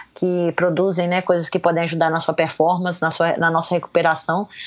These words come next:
É, eu acho que é tudo positivo pra gente levar mais pessoas a correr e, e serem mais amantes do esporte.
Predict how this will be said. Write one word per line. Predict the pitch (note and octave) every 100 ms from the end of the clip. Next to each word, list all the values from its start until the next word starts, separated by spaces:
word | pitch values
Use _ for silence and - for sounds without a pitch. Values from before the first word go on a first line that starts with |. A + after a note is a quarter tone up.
| - -
É, | D3+ D#3+ D#3+ D#3+ D#3 D#3 D#3
eu | D#3
acho | D#3+
que | -
é |
tudo | F3+ F#3+ G3
positivo | F#3+ G3 F#3+ - F#3+ F#3 F#3+
pra | - F3+
gente | E3+ F3 F#3
levar | F#3 F3+ D#3+ E3 E3+ E3
mais | E3 E3+
pessoas | G3+ G3 F#3+ F#3 F3
a | F3+
correr | - G3 F3 G3 A#3 A3 F3+
e, | F3 E3 E3 - F#3 F#3
e | F#3+
serem | - G#3 A3+
mais | G#3+ A3
amantes | A#3 G#3 F#3+
do | F3
esporte. | F3 - D3+ D#3+ -